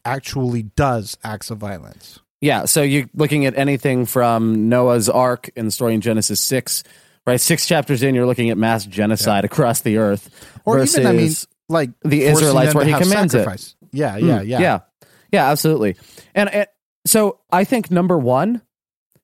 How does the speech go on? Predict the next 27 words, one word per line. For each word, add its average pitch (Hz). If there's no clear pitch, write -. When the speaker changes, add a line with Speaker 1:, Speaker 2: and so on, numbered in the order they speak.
Speaker 2:
I 170
think 190
there's 165
much 170
more 185
narrative 143
in 170
the 156
Old 156
Testament 139
versus 147
the 151
New 165
Testament. 107
So 190
I 175
think 208
already 196
proportionally, 151
it 131
seems 175
like 160
there's 127
much 139
more 151
going 135
on 127